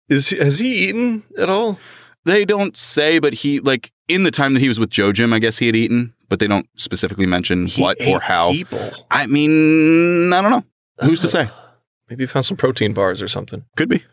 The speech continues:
Speaker 1: Some peanut butter that
Speaker 2: Found
Speaker 1: doesn't,
Speaker 2: some, uh,
Speaker 1: doesn't go
Speaker 2: Soylent,
Speaker 1: bad.
Speaker 2: found some
Speaker 1: Yeah.
Speaker 2: Soylent Green. So we need time to, like, think and talk about this.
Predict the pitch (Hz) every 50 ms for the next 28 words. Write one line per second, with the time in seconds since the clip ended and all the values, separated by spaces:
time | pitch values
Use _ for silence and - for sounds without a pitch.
0 | _ - - - 113 107 - - 139 131 - - 123 113 107 123 110 107 - -
1 | - - - _ _ _ - - - - 123 120 113 110 113 117 117 113 110 107
2 | 104 104 101 95 98 110 117 123 113 101 101 95 90 - - - - - - -
3 | 117 - 135 131 120 117 117 104 - 117 110 101 87 - - - _ _ _ _
4 | _ _ _ _ _ _ _ - - - - 127 123 120 117 101 _ - 104 113
5 | 131 147 147 127 131 131 123 123 117 107 101 92 - - 117 98 101 87 98 90
6 | - - - - - - - -